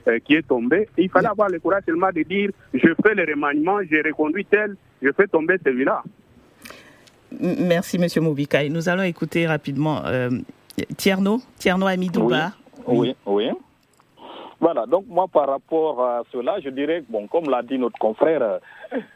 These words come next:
Speaker 3: <clears throat> en fait, la, du fait de reconduire le Premier ministre, signale d'office qu'il n'y a pas de froid entre le président et le Premier ministre.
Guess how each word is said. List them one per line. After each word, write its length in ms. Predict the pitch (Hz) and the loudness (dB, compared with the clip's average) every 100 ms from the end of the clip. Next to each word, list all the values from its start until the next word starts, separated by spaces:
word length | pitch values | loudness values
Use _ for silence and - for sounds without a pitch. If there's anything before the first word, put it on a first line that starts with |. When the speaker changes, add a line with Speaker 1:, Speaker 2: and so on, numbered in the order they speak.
| _ - | _ 2
Speaker 3:
<clears throat> 20 | |
en 300 | - 127 131 | 2 2 2
fait, 240 | 160 170 | 2 2
la, 440 | 131 127 120 120 - | 0 2 2 -2 -6
du 140 | 123 139 | -8 -2
fait 200 | 208 190 | 0 0
de 80 | |
reconduire 520 | 151 185 185 180 170 147 | 0 0 2 0 0 0
le 140 | 131 | -2
Premier 180 | 131 135 | 0 0
ministre, 440 | 131 175 208 117 - | 0 -2 -2 -6 -2
signale 380 | 143 151 151 123 | -2 0 0 2
d'office 340 | 131 - 214 262 _ - - - | 0 2 -4 -4 _ -20 -20 -6
qu'il 140 | - 131 | 0 2
n'y 80 | |
a 80 | 123 | 2
pas 180 | - 147 | 4 2
de 120 | 160 | 2
froid 460 | 143 170 170 180 151 | -2 2 2 2 -2
entre 140 | 143 123 | -4 -6
le 80 | 117 | -6
président 440 | 131 113 107 117 | -4 -4 -2 -2
et 40 | 107 | -2
le 80 | 98 | -4
Premier 320 | 98 92 90 | -2 -4 -4
ministre. 240 | 90 85 | -10 -12